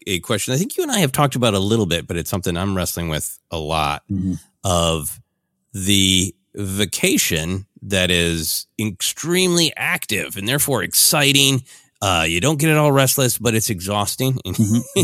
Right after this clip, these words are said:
Speaker 1: you
Speaker 2: Mm-hmm.
Speaker 1: get home and you're
Speaker 2: Mm-hmm.
Speaker 1: like, "I need a vacation from my vacation,"
Speaker 2: Yeah.
Speaker 1: 'cause we pack things in every second. And, and it's really fun and exciting, but you're just go, go, go, go, go. Uh, versus a vacation where you manage to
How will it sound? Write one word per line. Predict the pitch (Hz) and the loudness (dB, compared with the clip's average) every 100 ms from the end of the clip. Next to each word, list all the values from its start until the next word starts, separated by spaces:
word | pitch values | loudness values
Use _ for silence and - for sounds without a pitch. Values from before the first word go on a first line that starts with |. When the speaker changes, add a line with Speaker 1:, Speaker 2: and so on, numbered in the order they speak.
| 156 | 4
Speaker 1:
you | 151 | 6
Speaker 2:
Mm-hmm. | 139 | 6
Speaker 1:
get | 127 127 | 4 2
home | 139 127 | 4 2
and | 110 | 4
you're | 95 | 2
Speaker 2:
Mm-hmm. | 98 | 0
Speaker 1:
like, | 101 | -2
"I | |
need | 101 92 | -2 -4
a | |
vacation | 82 - 147 143 143 | -6 -4 -4 -4 -6
from | 131 | -4
my | 117 | -4
vacation," | 101 101 110 101 - 98 - - | -4 -4 -2 -2 -4 -6 -8 0
Speaker 2:
Yeah. | 120 - | 0 2
Speaker 1:
'cause | 104 | -2
we | 80 | -4
pack | - 120 123 - | -2 0 0 -2
things | 135 110 104 | -2 0 -2
in | 98 92 - - - | -2 -4 -8 -12 -2
every | 123 104 110 | -2 2 0
second. | - 113 90 98 92 - | 0 0 0 -2 -4 -4
And, | 123 127 - | -4 -4 -4
and | 110 104 - | -4 -4 -8
it's | 107 160 | -4 0
really | 135 | 0
fun | 165 156 110 | 2 2 2
and | 107 107 | -2 -2
exciting, | - 156 110 78 | 0 0 0 -2
but | 107 | -6
you're | 101 | -8
just | 90 - | -8 -4
go, | 113 | -4
go, | 95 104 | -2 -2
go, | 98 | -2
go, | 90 101 | -4 -4
go. | 82 85 60 _ _ _ _ - | -4 -6 -8 _ _ _ _ -2
Uh, | 101 87 78 - | 0 2 -2 -8
versus | 95 151 214 - 98 92 87 - _ _ _ - | -4 -2 -2 0 0 0 -2 -6 _ _ _ -6
a | 98 | -4
vacation | 92 - 127 123 120 110 98 | -4 0 0 0 0 -2 -2
where | 90 | -2
you | 82 | -2
manage | 87 87 104 120 120 - | -6 -6 -2 0 -2 -4
to | - | -10